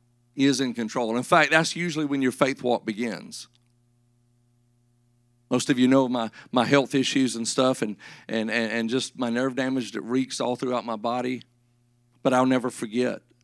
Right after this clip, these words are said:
I'll never forget about thirty days, um, after my first back surgery, me not understanding a bit of what God was saying while I'm pushing, while I'm walking with one of those, uh, two-sided walkers,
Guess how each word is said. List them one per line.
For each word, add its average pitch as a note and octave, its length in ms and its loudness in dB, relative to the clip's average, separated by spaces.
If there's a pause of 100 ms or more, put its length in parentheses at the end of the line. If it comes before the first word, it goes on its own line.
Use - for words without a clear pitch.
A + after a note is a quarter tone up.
(120)
I'll B2 140 -4
never B2 440 -2
forget G2 560 -6
about F#2+ 280 -8
thirty A2 280 -4
days, G2 580 -4
um, G2+ 140 -10
after F#2 240 -8
my G#2 140 -8
first - 420 -8 (340)
back A2 240 -2
surgery, F#2 540 -8 (1160)
me C3+ 160 4
not A#2+ 220 2
understanding A2+ 560 -4
a F#2+ 40 -10
bit G#2+ 220 0
of G2 80 -4
what F2+ 160 -6
God F#2+ 220 -8
was F2 140 -10
saying F2 420 -10 (580)
while G#2+ 220 -8
I'm G#2 160 -8
pushing, A2 500 -6
while A2 240 -4
I'm A2 160 -4
walking G#2+ 460 -6
with F#2+ 120 -8
one G2+ 220 -8
of G2 100 -12
those, G2 300 -12 (340)
uh, F#2+ 280 -12 (120)
two-sided G2+ 600 -4
walkers, F#2+ 640 -8